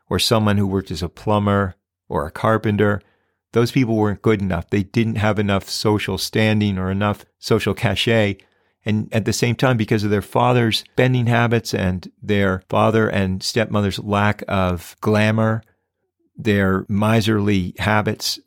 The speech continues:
that they were not part of the social set that they aspired to. And they weren't courted. Emma was not courted by people from that segment of society, which is really what she would have preferred.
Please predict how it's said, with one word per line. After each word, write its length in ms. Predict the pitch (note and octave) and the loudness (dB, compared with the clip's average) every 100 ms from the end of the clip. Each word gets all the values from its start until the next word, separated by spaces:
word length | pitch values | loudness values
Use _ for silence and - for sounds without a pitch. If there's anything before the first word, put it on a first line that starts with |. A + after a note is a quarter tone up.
| - | -14
that 380 | - G#2 G#2 - | -2 -2 -2 -2
they 180 | A2 | 0
were 160 | A#2 A2 | 2 2
not 320 | A2+ A#2 - | 2 0 -2
part 320 | - A2+ A#2 - | -2 0 0 0
of 280 | G#2+ G2 | -2 -2
the 340 | A#2 G2+ G2 G2 _ | -2 0 0 -4 _
social 420 | - C3+ A#2+ A2+ | -2 0 2 0
set 340 | G2+ - A2+ - _ - | 0 0 -2 -4 _ -6
that 180 | G#2 | -2
they 260 | - G#2+ G2+ | 2 2 0
aspired 640 | - - - A#2 A#2+ G#2+ - | -2 -2 0 2 2 0 -2
to. 360 | G2 D2 - - | -2 -4 -8 -6
And 460 | G#2 G2+ G2+ - _ | -2 0 -2 -6 _
they 160 | A2+ A2+ | 0 2
weren't 260 | B2+ - | 2 -2
courted. 460 | - C#3 B2+ G#2+ F#2+ - _ - | -2 2 4 2 0 -6 _ -6
Emma 260 | A#2+ B2 | 0 2
was 180 | A#2+ G#2+ | 2 2
not 180 | A2+ G#2+ | 0 -2
courted 300 | - A#2 G#2 | 0 0 2
by 140 | G2+ | 0
people 320 | G2 A2 G2 G2 | 0 -2 -2 -2
from 200 | G2+ G2 | -2 0
that 340 | G2+ G#2+ - | 0 0 0
segment 360 | - A2 G2 G2 | 0 0 0 -2
of 60 | |
society, 540 | - G2+ - C3+ B2+ F2+ | -4 -4 -2 0 0 -2
which 180 | G#2 | -2
is 140 | B2 G#2+ | -4 0
really 320 | C3 C3+ A#2+ | 2 2 2
what 200 | G2+ G#2+ | -2 -4
she 160 | - G#2+ | -4 -2
would 140 | G2 | -2
have 160 | F#2+ - | -6 -6
preferred. 600 | G#2 - B2 G#2 E2+ | -8 -2 0 0 -2